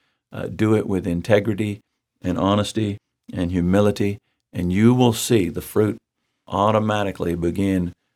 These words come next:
to, uh, build, and you'll see your life prosper, and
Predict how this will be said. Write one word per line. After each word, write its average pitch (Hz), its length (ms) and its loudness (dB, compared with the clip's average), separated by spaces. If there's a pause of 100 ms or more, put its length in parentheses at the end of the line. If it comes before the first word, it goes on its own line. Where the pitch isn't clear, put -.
(240)
to, 90 300 -8 (220)
uh, 82 260 -6
build, 107 600 2 (680)
and 87 580 -4
you'll 87 260 -8
see - 200 -8
your 92 160 -2
life 90 360 -4
prosper, 92 540 -4 (600)
and 85 480 -2